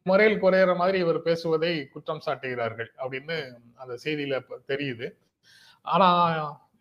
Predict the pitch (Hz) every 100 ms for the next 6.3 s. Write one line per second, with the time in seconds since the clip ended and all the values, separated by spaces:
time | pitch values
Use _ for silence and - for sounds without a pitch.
0 | _ 147 160 214 233 220 185 214 240 240
1 | 220 202 196 190 180 - - - - 180
2 | 175 170 165 160 160 156 190 185 185 170
3 | 170 165 156 151 147 147 139 135 127 -
4 | _ _ 131 120 117 117 113 _ _ _
5 | _ _ _ _ - 175 202 208 180 165
6 | 170 156 160